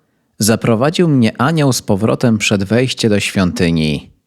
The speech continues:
A oto wypływała woda spod progu świątyni w kierunku wschodnim, ponieważ przednia strona świątyni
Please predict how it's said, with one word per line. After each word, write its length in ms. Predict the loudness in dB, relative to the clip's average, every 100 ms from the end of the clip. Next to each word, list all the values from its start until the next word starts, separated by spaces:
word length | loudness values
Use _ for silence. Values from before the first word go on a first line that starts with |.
| _ _ _ _ _ -2
A 100 | 0
oto 480 | 0 0 0 2
wypływała 760 | 0 -2 0 0 0 0 0 0
woda 380 | 0 0 0 -2
spod 400 | -4 -2 -4 -4
progu 380 | -2 -2 0
świątyni 640 | -2 0 -2 0 0 0 0
w 100 | -2
kierunku 480 | -2 0 0 -2 -6
wschodnim, 760 | -6 -2 -2 -2 0 0 0 -4 _ _ _ _ _ -2
ponieważ 560 | 0 2 2 0 -2
przednia 500 | -6 -4 -2 0 0
strona 420 | -2 -2 0 0
świątyni 800 | 0 -2 -4 -2 0 2 2 0